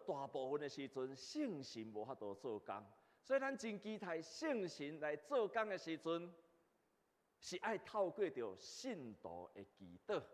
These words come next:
信徒的祈祷。所以你看，伫至少有两位的所在，伫遐咧讲，当因祈祷的时阵，圣神做工。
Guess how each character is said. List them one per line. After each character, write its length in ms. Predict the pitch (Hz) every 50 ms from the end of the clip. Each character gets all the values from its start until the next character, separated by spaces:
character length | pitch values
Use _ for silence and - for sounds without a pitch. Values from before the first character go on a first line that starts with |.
| - - - - - -
信 380 | - - - 226 175 127 110 95 -
徒 160 | - 80 87
的 100 | 71 85
祈 220 | 87 - - 90 87 -
祷。 140 | 156 139 113 - - - - - _ _ _ _ _ _ _ _ _ _ _ _ _ _ _
所 120 | - 202
以 40 | 220
你 80 | 220 208
看， 240 | - 185 147 120 - - - - - - - _ _ _ _ _ _ _ _ -
伫 200 | 151 147 - - - - _ -
至 200 | - 294 247 220
少 140 | - 254
有 260 | 247 226 185 - - 139
两 240 | 123 127 127 127 131
位 180 | 147 147 147
的 40 | 139
所 240 | 139 - 165 165 156
在， 300 | 151 - 131 123 120 117 117 - - - - -
伫 160 | - 123 131 143
遐 60 | 147
咧 100 | 151 143
讲， 280 | - - 156 135 117 107 - - - - - - _ _ _ _ _ _ -
当 100 | 185 180
因 140 | 175 175
祈 200 | 170 - 170 160
祷 200 | 160 190 226 202
的 60 | 180 160
时 200 | - 156 143 131
阵， 260 | - 131 123 131 135
圣 300 | - - 269 247 170 139
神 260 | 127 - 104 95 107
做 220 | - - 139 117
工。 240 | 107 - 117 113 110